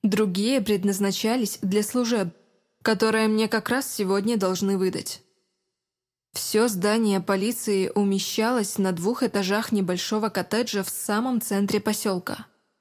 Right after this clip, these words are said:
Раньше здесь был приемный медицинский пункт, но с ростом населения под больницу отвели здание побольше, а здесь устроили отделение полиции.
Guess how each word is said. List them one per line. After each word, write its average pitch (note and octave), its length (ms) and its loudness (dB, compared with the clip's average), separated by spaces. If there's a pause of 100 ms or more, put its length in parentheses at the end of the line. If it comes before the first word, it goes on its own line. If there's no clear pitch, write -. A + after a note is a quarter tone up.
(1040)
Раньше A#3 500 2
здесь B3+ 360 -2
был A#3+ 200 0
приемный G#3+ 540 0
медицинский F#3+ 760 -2
пункт, F#3+ 480 -4 (440)
но G#3 160 2
с - 120 -4
ростом A#3+ 380 0
населения A#3 680 0
под F3+ 200 0
больницу G3 520 0
отвели G#3+ 420 0
здание G#3 480 2
побольше, G#3 640 -2 (840)
а A#3+ 140 4
здесь A3+ 380 -2
устроили G#3+ 500 0
отделение G3 720 2
полиции. F#3+ 680 -4